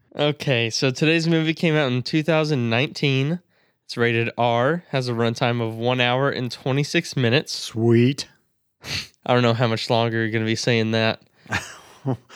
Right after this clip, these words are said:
Speaker 1: Um,
Speaker 2: I like the shortness of it.
Speaker 1: Yeah, yeah. Um, Rotten Tomatoes hasn't rated it, but the audience gave it a twenty-seven percent.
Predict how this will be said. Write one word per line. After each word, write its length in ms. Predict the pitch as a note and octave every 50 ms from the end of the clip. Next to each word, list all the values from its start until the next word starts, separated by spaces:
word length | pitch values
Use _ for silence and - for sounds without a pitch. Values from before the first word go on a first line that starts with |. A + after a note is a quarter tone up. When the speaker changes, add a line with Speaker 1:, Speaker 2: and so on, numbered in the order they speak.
| -
Speaker 1:
Um, 640 | - C3+ C#3+ C#3+ D3 D3 D3 D3 D3 D3+ D3 C#3+ B2+ A#2 - _ _ _ _ _ _ -
Speaker 2:
I 60 | -
like 160 | F3+ G#3+ G#3+ G#3+
the 80 | F3
shortness 440 | - - - C#3+ A#2+ A#2 A2 - -
of 140 | F#2 E2+ E2
it. 120 | - - _ _ _ _ _ _ _ -
Speaker 1:
Yeah, 320 | D#3+ D3+ C#3+ B2 G#2 F#2+ - _ - -
yeah. 220 | - A#2+ - - - _ _ -
Um, 480 | - D3 C#3+ C#3 C#3 C3+ C3+ C3 C3 - _ _ _ _ - - - - - _ _ _ - - - _ _ _ _ - -
Rotten 220 | D3+ F3 F3+ F3+
Tomatoes 500 | E3+ - - E3 E3 E3+ E3+ F3+ E3+ D3+ -
hasn't 520 | - - - F3+ G3+ A3 G3+ G#3 G3+ E3+
rated 380 | D#3 E3 F3 F3 E3 C#3+ B2+ A2+
it, 280 | A2 A#2+ C#3 - _ _ -
but 200 | C3+ C3+ C3+ -
the 120 | - -
audience 480 | B2 C3 D3 C#3+ D#3 D#3 D3 D#3 - -
gave 260 | - C3 C3 B2+ C3+
it 100 | C#3+ B2+
a 60 | A2+ G#2+
twenty-seven 920 | - - - - D3 D3+ D#3+ D#3+ D3+ - - - D3 C#3+ D3 C#3+ C#3 C#3+ B2+
percent. 640 | - - A2+ - - - A2+ G2 G2+ - - -